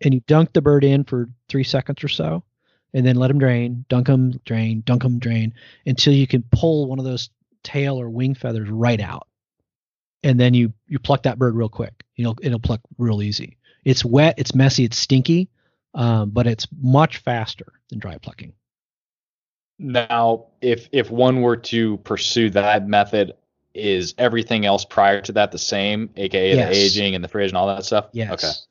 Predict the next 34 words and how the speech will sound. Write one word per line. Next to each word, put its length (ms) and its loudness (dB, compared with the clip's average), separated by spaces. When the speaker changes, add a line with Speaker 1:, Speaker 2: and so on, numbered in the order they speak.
Speaker 2:
Okay. 180 -12
Okay. 80 -14
All 80 4
right, 140 4
cool. 220 0
And, 240 2
and 320 -2
all 80 4
right, 140 2
so 100 -6
you 140 -2
mentioned 460 -4
that 240 0
aside 380 2
from 140 -6
a 40 -6
turkey 580 -4
that's 280 -6
gonna 220 -4
be 340 -4
basically 400 -2
gutted 460 0
beforehand, 720 0
everything 340 4
else 280 4
is 80 -2
gonna 140 0
be 120 -2
whole 840 2
and 220 -2
intact. 440 0
So 100 -2
we're 80 0
not, 300 0